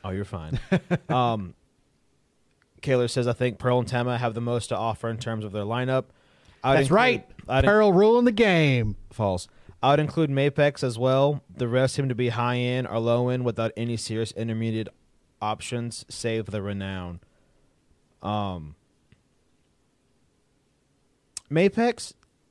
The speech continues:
Speaker 1: nothing against them. I own a Mapex snare drum. I'm currently looking at their, 'cause of the cheapest copper snare drum is one that Mapex owns. It's
Speaker 2: Yeah.
Speaker 1: a, it's a Black Panther. Um,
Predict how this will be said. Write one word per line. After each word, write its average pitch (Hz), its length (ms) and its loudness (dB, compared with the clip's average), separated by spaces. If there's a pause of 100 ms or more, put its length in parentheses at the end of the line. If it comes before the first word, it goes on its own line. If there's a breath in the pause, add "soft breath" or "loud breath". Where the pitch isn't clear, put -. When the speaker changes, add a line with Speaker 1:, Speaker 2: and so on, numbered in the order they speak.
(500)
Speaker 1:
nothing 156 400 2
against 180 320 2
them. 185 220 0
I 123 120 -2
own 135 160 2
a 131 40 0
Mapex 131 420 0
snare 135 220 0
drum. 143 280 0
I'm 113 120 -6
currently 127 400 -4
looking 117 380 -4
at 123 260 -4
their, 98 640 -2
'cause 98 120 -10
of 82 160 -10
the 101 100 -6
cheapest - 460 -8
copper 110 320 -4
snare 117 260 -4
drum 117 380 -2
is 92 120 -8
one 107 100 -2
that 92 80 -6
Mapex 101 460 -6
owns. 120 280 -2
It's 110 80 -10
Speaker 2:
Yeah. 98 120 -2 (120)
Speaker 1:
a, - 40 -12
it's - 100 -10
a 98 60 -6
Black 104 260 -6
Panther. 120 460 -4 (880)
Um, 110 280 -6